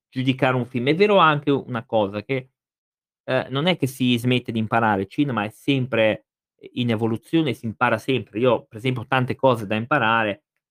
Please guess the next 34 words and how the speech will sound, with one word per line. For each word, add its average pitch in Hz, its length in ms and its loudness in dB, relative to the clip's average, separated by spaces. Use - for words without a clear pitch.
però 117 440 6
comunque 113 380 -8
quel 104 200 -4
poco 113 360 2
che, 98 260 -2
<laughs> - 20 -20
che - 200 -4
so, 143 520 0
ehm, 107 300 0
da 107 400 4
riviste, 107 560 -2
libri, 107 680 2
vedere 107 360 0
tanti 123 320 -6
film, 113 420 -6
riesco 165 400 0
adesso 143 300 2
un 131 80 -2
po' 123 160 -8
più 139 200 0
a 107 240 4
giudicare 107 960 0
un 92 260 -6
prodotto. 107 720 -2
Poi 139 120 -6
magari 120 640 -2
lo 117 160 -8
giudico 117 380 -6
male, 120 400 0
questo 127 240 -6
è 110 40 -2
un 107 60 0
altro 101 160 -6
discorso, 95 460 -8